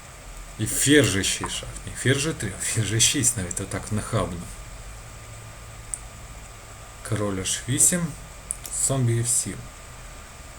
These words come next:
Ну, загрозу мати на Ж вісім не залишає ферзю ніяких шансів зробити хід.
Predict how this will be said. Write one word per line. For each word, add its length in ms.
Ну, 240
загрозу 540
мати 260
на 300
Ж 160
вісім 440
не 140
залишає 520
ферзю 340
ніяких 520
шансів 400
зробити 380
хід. 220